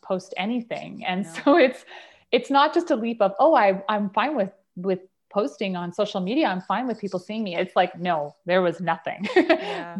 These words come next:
Speaker 1: nothing at all. So it's been a massive leap. I think it's exciting that the world is so connected
Speaker 2: Mm-hmm.
Speaker 1: and that we can, you know, share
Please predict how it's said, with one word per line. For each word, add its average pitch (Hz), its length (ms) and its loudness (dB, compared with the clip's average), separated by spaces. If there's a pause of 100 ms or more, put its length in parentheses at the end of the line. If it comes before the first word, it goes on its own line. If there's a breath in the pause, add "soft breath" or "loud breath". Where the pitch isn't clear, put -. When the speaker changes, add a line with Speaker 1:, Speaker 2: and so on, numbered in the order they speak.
Speaker 1:
nothing 220 340 4
at 180 100 4
all. 160 200 4
So 208 200 2
it's 208 320 0
been 196 200 -4
a 185 80 -2
massive 175 680 -2
leap. 156 300 -6 (440)
I 339 260 4 (120)
think 285 500 -4
it's 220 160 -6
exciting 226 800 -4
that 196 500 -4
the 220 80 -6
world 190 460 -2
is 202 140 -8
so 185 100 -4
connected 214 800 -6 (220 loud breath)
Speaker 2:
Mm-hmm. 196 140 -18
Speaker 1:
and 196 160 -4
that 190 260 -2
we 208 380 -4
can, 196 760 -8 (540 soft breath)
you 339 80 -4
know, 330 260 0
share 269 560 2